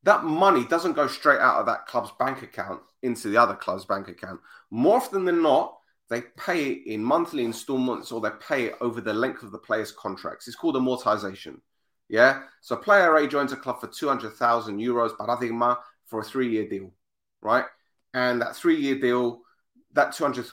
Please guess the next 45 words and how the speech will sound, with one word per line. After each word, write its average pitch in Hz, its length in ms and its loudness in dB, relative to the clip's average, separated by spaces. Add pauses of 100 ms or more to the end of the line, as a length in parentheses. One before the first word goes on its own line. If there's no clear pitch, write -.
grand 123 300 2
is 104 100 -10
paid 120 260 -6
to 98 100 -12
the, 107 100 -10 (240)
the, 87 680 -8
the 80 80 -14
selling 139 340 2
club 110 320 0
over 107 280 -4
that - 260 -8
three 101 220 -6
years, 90 400 -12
over 98 140 -8
the 98 100 -10
three 95 240 -12
years. 98 140 -14
And 113 80 -2
if 127 80 -4
the 147 80 -4
player 135 280 0
is 110 160 -4
sold 107 400 -2 (600)
in 127 140 0
between 104 320 -4
that - 160 -6
time, 113 340 2
then 98 380 -6 (240)
it's 73 240 -10
worked 101 220 -4
out 85 80 -2
in 82 80 -6
a 98 80 -8
different - 280 -10
way. 90 120 -4 (520)
So, 147 500 4 (380)
yes, 175 300 0
money 143 360 6
is 123 140 -6
spread 131 280 -2
across - 520 -4
the 104 80 -6
transfer 104 460 -6
fee, - 340 -10 (680)
right? 110 220 -4